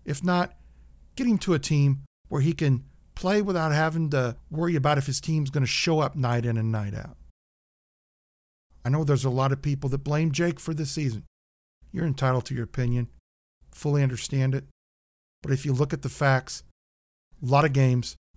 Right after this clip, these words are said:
this is not Jake Allen's fault. This team is not scoring. When your team is giving up two goals, or even three goals, and you can't score enough to win a game,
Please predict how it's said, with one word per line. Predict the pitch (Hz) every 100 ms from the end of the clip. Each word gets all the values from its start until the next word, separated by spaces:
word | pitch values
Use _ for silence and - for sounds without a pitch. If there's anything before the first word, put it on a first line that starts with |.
| -
this | 143 127
is | 127 104
not | 127 135 127 -
Jake | 127 123 135
Allen's | 120 113 107
fault. | - 117 104 - _ _
This | - -
team | - 180 185
is | 156
not | 165 143 -
scoring. | - 151 143 107 - _ _ _ _
When | 143 127
your | 139
team | 180 202 190 156 147 - - - - - - -
is | 123
giving | 156 156
up | 135 139
two | 185
goals, | 175 165 127 143 - - - -
or |
even | 190 233 208
three | - 190 196
goals, | 156 113 - - - - - - - - - - - - -
and | 131
you | 143
can't | - 180 180
score | - 170 160 165 165
enough | - 123 131 139
to | -
win | 135 147
a | 135
game, | 117 127 139 147